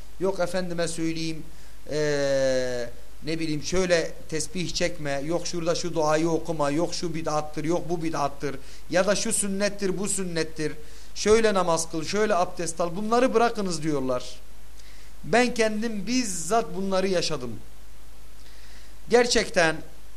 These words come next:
geçmişte birlikte olduğum bir yapı vardı. Yani hepimiz,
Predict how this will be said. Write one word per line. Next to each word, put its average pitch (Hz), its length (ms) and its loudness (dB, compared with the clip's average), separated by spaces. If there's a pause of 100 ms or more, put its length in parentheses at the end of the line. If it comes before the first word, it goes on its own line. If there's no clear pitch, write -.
(500)
geçmişte 190 640 4
birlikte 208 480 2
olduğum 196 680 4
bir 180 240 -2 (880)
yapı 165 380 2
vardı. 135 320 4
Yani 151 320 0
hepimiz, 156 560 -2